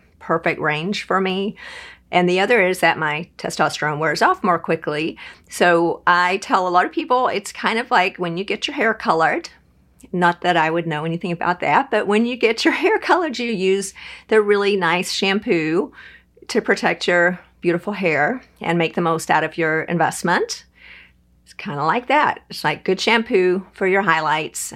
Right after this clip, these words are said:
Uh, you wanna use DIM to protect your pellets. So that's a little bit about that. Now, uh, what about the other stuff in this product that Biote makes called DIM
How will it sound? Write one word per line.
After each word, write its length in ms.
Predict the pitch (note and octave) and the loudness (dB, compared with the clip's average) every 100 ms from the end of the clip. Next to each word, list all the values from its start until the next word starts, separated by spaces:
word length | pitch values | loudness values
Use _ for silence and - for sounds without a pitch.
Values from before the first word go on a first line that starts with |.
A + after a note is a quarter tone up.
| F#3 - | -10 -2
Uh, 340 | D#3 D3 D3 C#3+ | 0 0 -2 -2
you 160 | D#3+ | -2
wanna 220 | D3+ D3+ | -2 -2
use 200 | D3+ D#3 | -4 -6
DIM 380 | - D#3 D3 D#3 | -4 -4 -4 -8
to 180 | - E3 | -6 -6
protect 640 | E3 C#3 F#3 - - - _ _ | -6 -6 -6 -6 -8 -20 _ _
your 160 | D3+ D3 | -8 -8
pellets. 520 | D3 D3+ A#2+ E2+ - | -4 -4 -4 -6 -10
So 720 | - - F#3 D3+ D3 G#3+ B4 _ _ _ - - - - - _ - | -8 0 2 2 2 0 -2 _ _ _ -16 -14 -14 -20 -20 _ 0
that's 300 | F3+ F#3 - | 2 2 0
a 60 | G#3+ | -2
little 180 | G3+ | 0
bit 120 | F#3 F3+ | 0 2
about 280 | E3+ D#3+ | 2 0
that. 340 | F3 C#3 G2 - | -2 -2 -4 -2
Now, 580 | F3+ F3+ F3 F3 - _ - - | 2 4 4 4 -2 _ -10 -6
uh, 80 | |
what 220 | E3+ G#3 F#4+ | 0 0 2
about 240 | E4+ C#4 | 2 2
the 120 | G#3 | 0
other 140 | F#3+ G3+ | -2 -4
stuff 320 | - E3 - | -4 -6 -4
in 180 | D#3 D#3 | -8 -8
this 260 | E3+ - - | -8 -12 -10
product 440 | - D#3 D3+ - - | 0 2 2 -2 0
that 380 | C#3+ A#2 - - | 0 0 -6 2
Biote 540 | D#3 E3+ F3+ - F3+ | 4 4 0 -4 -6
makes 300 | D#3+ - - | -6 -8 -8
called 320 | - D#3 D#3+ - | 0 0 -2 -4
DIM 460 | - D#3+ D#3+ E3 | 2 2 2 -2